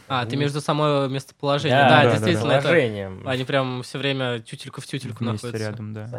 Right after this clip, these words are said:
Speaker 3: есть
Speaker 2: Заметьте, это очень
Speaker 1: Да.
Speaker 2: интересный ход мерчендайзеров.
Speaker 3: Ну вот, да. То есть это в целом говорит о том, что люди как бы, э, возможно, об-, обыватели не разделяют между собой психологию и, э, м-, магию.
Speaker 1: Да.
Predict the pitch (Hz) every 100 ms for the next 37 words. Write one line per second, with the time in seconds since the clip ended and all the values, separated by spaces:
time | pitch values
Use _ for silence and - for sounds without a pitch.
0 | 113 113 113 - 110 120 123 120 127 120
1 | 117 113 110 107 - 117 107 101 101 127
2 | _ - 117 117 120 110 104 - 107 104
3 | 104 107 - 123 117 - 156 226 160 139
4 | 127 113 160 - 113 127 120 - 107 104
5 | 104 - _ _ 107 110 110 107 104 113
6 | 113 123 117 110 104 101 101 107 113 147
7 | 196 131 110 110 131 117 107 113 120 107
8 | 104 101 101 107 107 101 - - 110 151
9 | 170 117 104 107 113 107 104 _ _ -
10 | 117 110 120 - - - 120 110 104 101
11 | 98 113 _ _ _ 139